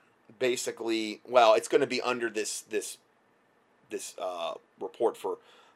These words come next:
um, the E T disclosure agenda for September, uh, fourth or fifth, two thousand sixteen. Okay,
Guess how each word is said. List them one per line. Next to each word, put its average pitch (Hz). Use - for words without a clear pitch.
um, 90
the 101
E 113
T 113
disclosure 101
agenda 90
for 107
September, 104
uh, 95
fourth 127
or 104
fifth, -
two 107
thousand 95
sixteen. 85
Okay, 82